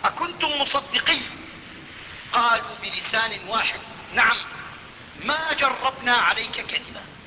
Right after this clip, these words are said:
إنه الصادق الأمين." كذبا.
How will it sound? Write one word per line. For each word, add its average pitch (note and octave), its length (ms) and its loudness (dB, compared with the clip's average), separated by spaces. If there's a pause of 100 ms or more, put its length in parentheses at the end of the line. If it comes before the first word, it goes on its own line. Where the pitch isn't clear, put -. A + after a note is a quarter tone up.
(600)
إنه D3+ 220 0
الصادق G3+ 460 2
الأمين." - 280 0 (2000)
كذبا. A#2+ 420 -8